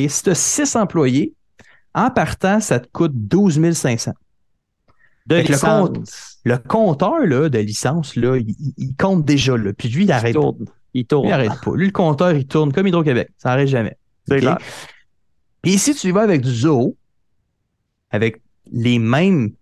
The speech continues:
Speaker 1: types d'applications, fait qu'on parle de comptabilité, on parle de gestion des ressources, euh, on parle, on va parler de signature, on va parler de campaign,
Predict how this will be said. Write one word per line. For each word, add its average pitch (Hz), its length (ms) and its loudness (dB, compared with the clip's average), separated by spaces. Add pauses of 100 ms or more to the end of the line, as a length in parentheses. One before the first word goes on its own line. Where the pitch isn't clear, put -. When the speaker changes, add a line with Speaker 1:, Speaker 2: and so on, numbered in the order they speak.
(440)
Speaker 1:
types 220 260 -2
d'applications, 127 760 -2
fait 120 100 -2
qu'on 110 140 -2
parle 135 220 0
de 117 100 0
comptabilité, 127 760 -2
on 107 120 0
parle 117 180 -2
de 107 120 0
gestion 127 460 -2
des 131 140 0
ressources, - 560 -6 (400)
euh, - 60 -4
on 104 40 -2
parle, 120 260 0
on 104 140 -2
va 107 140 0
parler 110 320 0
de 104 260 0
signature, 135 580 -2
on 131 120 0
va 107 60 -4
parler 117 200 -2
de 135 60 -8
campaign, 123 580 -2